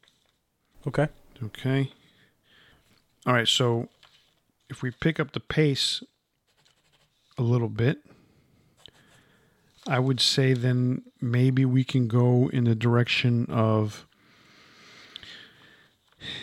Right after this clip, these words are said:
Speaker 2: if we wanna build the pace, we can go with Devil's Dance,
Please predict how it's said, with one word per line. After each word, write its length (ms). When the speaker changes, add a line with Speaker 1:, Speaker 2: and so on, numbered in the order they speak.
Speaker 2:
if 160
we 80
wanna 200
build 500
the 60
pace, 600
we 180
can 180
go 180
with 360
Devil's 360
Dance, 560